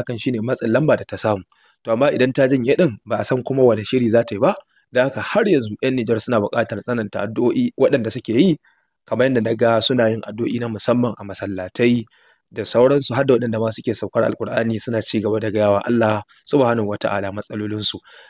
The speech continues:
Da haka, muna buƙatar addu'a gaba ɗaya, Allah ya zaunar mana da Najeriya da Nijar lafiya,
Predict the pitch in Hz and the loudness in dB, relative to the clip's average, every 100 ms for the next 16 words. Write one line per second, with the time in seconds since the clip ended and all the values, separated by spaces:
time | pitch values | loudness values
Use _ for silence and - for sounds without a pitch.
0 | - 135 143 131 143 117 - 127 - - | -4 -4 0 2 4 2 2 0 0 -4
1 | 104 120 104 104 131 147 151 - 131 113 | 2 2 2 2 4 2 0 -2 2 4
2 | 104 98 127 135 135 135 139 120 - 101 | 2 4 4 4 2 4 2 0 -4 -12
3 | 101 131 120 110 101 139 113 110 - 107 | 2 4 4 2 -2 0 2 2 2 -4